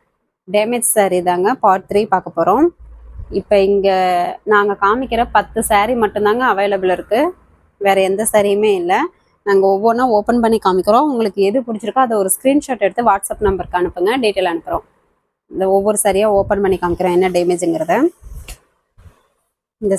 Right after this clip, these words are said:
saree வெந்தய கலர் சாரீங்க, மெரூன் கலர்ல முந்தி பிளவுஸ் வந்துரும், முந்திக்கு இந்த மாதிரி ஃபுல் ஜரிகை வந்துரும் பிளவுஸு. saree ஃபுல்லாவே இந்த மாதிரி புட்டாஸ் வந்துரும். என்ன டேமேஜ்னு பார்த்தீங்கன்னாக்கா, இது டேமேஜே கிடையாதுங்க, இந்த மாதிரி லைன் லைன் இந்த மாதிரி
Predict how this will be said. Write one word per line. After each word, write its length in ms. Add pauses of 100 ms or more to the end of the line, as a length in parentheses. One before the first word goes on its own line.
saree 340
வெந்தய 320
கலர் 240
சாரீங்க, 340 (1200)
மெரூன் 340
கலர்ல 300 (600)
முந்தி 260
பிளவுஸ் 280
வந்துரும், 400
முந்திக்கு 400
இந்த 140
மாதிரி 260
ஃபுல் 260
ஜரிகை 320
வந்துரும் 300 (960)
பிளவுஸு. 420 (800)
saree 360
ஃபுல்லாவே 400
இந்த 120
மாதிரி 200
புட்டாஸ் 320
வந்துரும். 340 (380)
என்ன 260
டேமேஜ்னு 420
பார்த்தீங்கன்னாக்கா, 540
இது 180
டேமேஜே 440
கிடையாதுங்க, 420 (100)
இந்த 160
மாதிரி 160 (120)
லைன் 200 (120)
லைன் 240
இந்த 160
மாதிரி 160